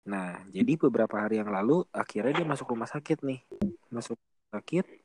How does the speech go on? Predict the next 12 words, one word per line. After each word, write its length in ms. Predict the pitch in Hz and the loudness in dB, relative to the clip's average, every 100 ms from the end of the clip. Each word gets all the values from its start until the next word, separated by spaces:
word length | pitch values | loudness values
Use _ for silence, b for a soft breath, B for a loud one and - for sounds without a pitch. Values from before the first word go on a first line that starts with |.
| _ _ _ _ | _ _ _ _
dan 300 | - 113 117 | 2 2 2
pas 180 | - - | -4 -4
diklaimnya 720 | 117 113 _ - 117 113 107 | -4 -4 _ -2 0 0 -2
itu 320 | 101 101 - | -4 -4 2
langsung 720 | 180 123 113 - 175 190 175 _ _ _ _ | 4 4 2 -2 0 2 0 _ _ _ _
dokter 380 | - 220 - 165 | -2 -2 2 2
ngomong, 480 | 156 127 160 175 160 _ | 4 4 2 0 -4 _
"Kayaknya 560 | - 123 117 120 156 175 | -4 0 0 0 -2 -2
covid 400 | - 120 - - - | -2 -4 -2 -4 0
deh," 180 | 101 - - - _ _ - | 0 -2 -10 -20 _ _ -4
gitu 220 | 127 123 | -2 0
loh. 100 | 98 | -2